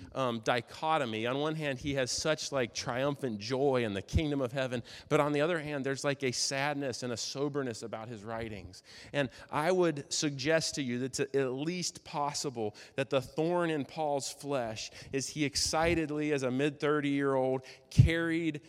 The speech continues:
Jesus home in his heart to go see his dad, who was probably also zealous, like we looked at a few weeks ago, for the things of the kingdom, who would have been a Pharisee,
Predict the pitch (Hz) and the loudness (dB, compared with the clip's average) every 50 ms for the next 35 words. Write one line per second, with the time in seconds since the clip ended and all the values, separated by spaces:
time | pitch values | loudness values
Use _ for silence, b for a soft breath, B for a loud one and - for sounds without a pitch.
0 | B B 127 123 123 147 160 160 156 131 147 143 139 127 - - - - - - | B B -8 -4 -2 0 0 0 -2 -2 -2 -2 -2 -2 -4 -6 -6 -10 -14 -6
1 | 165 156 147 151 147 139 131 131 131 127 143 156 160 147 151 156 151 127 - - | -2 -2 0 0 0 -2 -2 -2 -2 -2 -2 -2 -2 -2 -2 -4 -4 -6 -6 -4
2 | 139 139 135 123 113 - 143 123 117 131 - 135 - - 160 170 165 156 147 135 | 0 0 0 0 -2 -6 -10 -6 -4 -4 -4 -4 -6 -6 -4 -4 -2 -2 -2 -2
3 | 120 113 110 139 135 139 135 135 139 139 127 127 135 123 113 - - 147 139 135 | -4 -2 -2 0 0 2 2 2 2 2 2 2 0 -2 -2 -4 -4 -4 -4 -2
4 | 135 131 123 123 135 139 - - 135 123 120 104 98 123 127 131 131 135 135 127 | -2 -2 0 0 -2 -2 -4 -4 -4 -4 -6 -6 -4 -2 -2 0 0 0 -2 -2
5 | - - 113 113 - - 117 113 110 113 123 131 - 131 123 120 120 - - 135 | -4 -8 -10 -10 -8 -8 -6 -6 -4 -4 -6 -6 -6 -6 -6 -6 -6 -8 -8 -6
6 | 131 127 131 120 - - 127 113 127 117 117 123 117 117 101 107 92 - 135 135 | -4 -4 -4 -4 -6 -8 -6 -4 -2 -2 -2 -2 -4 -6 -6 -6 -6 -6 -6 -4
7 | 131 127 123 123 110 110 - - 127 123 123 120 123 117 B B B B B _ | -4 -4 -6 -8 -10 -10 -8 -6 -6 -4 -4 -4 -6 -6 B B B B B _
8 | 139 120 117 151 170 156 123 147 139 127 - - 135 131 131 127 123 - - 127 | -4 -2 0 0 0 0 -2 -4 -4 -4 -4 -4 -4 -2 -2 -2 -4 -6 -8 -10
9 | 123 | -10